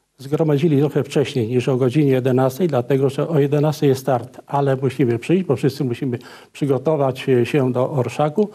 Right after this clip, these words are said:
bo będą służby porządkowe, a więc będzie młodzież wojskowa, będzie straż pożarna, która będzie zabezpieczała, bo w orszaku będą szły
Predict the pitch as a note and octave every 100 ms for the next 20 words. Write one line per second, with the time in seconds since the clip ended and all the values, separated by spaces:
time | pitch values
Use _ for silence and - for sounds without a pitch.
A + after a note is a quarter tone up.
0 | - - A#2+ C#3 C#3 B2+ C3+ D#3 - D#3
1 | A#2+ B2 C#3 D3+ C3+ D3+ C#3 D#3 C3 D3
2 | E3 - - - - C3+ C#3+ B2+ B2+ C#3
3 | C#3 A#2+ C#3 B2 A2+ - B2+ A#2+ D3+ D3+
4 | D3+ D#3 D#3 - D3 E3 F3 D#3 C#3 B2
5 | B2+ B2+ - - _ C3+ - - C#3+ D3
6 | - D#3+ D3 D3+ D#3 E3+ F3+ - D3+ D#3+
7 | _ - C3+ C#3 C#3 C3+ B2+ B2 C#3 A#2+
8 | E3 D#3 B2 B2 B2 - - - B2+ C3
9 | B2+ D3+ B2 C3 B2+ B2 - B2+ B2+